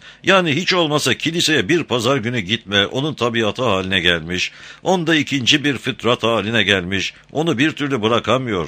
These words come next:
bu insanların işi olmuş. Kilisenin dünya insanlarının üzerine salınması,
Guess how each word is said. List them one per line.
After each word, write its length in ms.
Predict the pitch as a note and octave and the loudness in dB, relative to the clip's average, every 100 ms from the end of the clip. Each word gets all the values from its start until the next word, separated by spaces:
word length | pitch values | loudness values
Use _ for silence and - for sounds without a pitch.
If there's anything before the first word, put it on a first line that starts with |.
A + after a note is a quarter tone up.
| C2+ | -6
bu 180 | B2+ C3 | -6 -4
insanların 520 | A2+ - A2+ G#2 G#2+ | -2 -2 -2 -2 -2
işi 220 | F2+ - | -2 -2
olmuş. 580 | G2+ A2 D#2+ E2 - - _ _ _ _ _ - - - - - | -2 -4 -6 -8 -10 -14 _ _ _ _ _ -20 -20 -20 -8 2
Kilisenin 680 | G#3 E3 - D3 B2 F#2 | 4 4 4 4 4 4
dünya 360 | A#2 G2+ A#2 A2 | 0 0 0 0
insanlarının 680 | G2+ G2 G2+ F2+ F#2 E2 G#2 | -2 0 0 0 -2 -2 -2
üzerine 440 | F2 F2 D#2 F#2+ | -2 -2 -2 -2
salınması, 800 | - F2+ F2+ E2 F2 - E2+ F2 | -2 -2 -4 -4 -4 -2 -2 -4